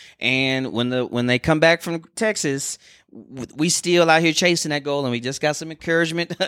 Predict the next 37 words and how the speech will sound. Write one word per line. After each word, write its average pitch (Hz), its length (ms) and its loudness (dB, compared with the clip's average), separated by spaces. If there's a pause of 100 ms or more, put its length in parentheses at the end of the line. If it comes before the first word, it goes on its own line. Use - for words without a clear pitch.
<laughs> - 180 -20
uh, 143 580 4
last, 160 460 2
last 156 400 0
week 160 320 0
from 156 220 0
my 147 80 0
grandfather, 165 680 0 (340)
uh, 135 580 4
from 131 140 -10
their 147 140 2
grandfather, 143 540 2
and 143 240 2
so 147 340 4
it's, - 420 0 (320)
it's 143 320 2
a, 147 220 4
a 135 40 2
big 156 300 0
skill 190 440 2
that 147 300 2
with 131 160 2
a - 20 2
little 135 180 4
bit 147 140 2
more 160 140 0
time 160 360 0
in 165 60 2
the 156 80 -2
day, 170 220 2
a 135 60 2
little 127 180 0
more 147 160 2
time 147 340 2
in 165 60 4
the 165 180 0
evenings 143 560 2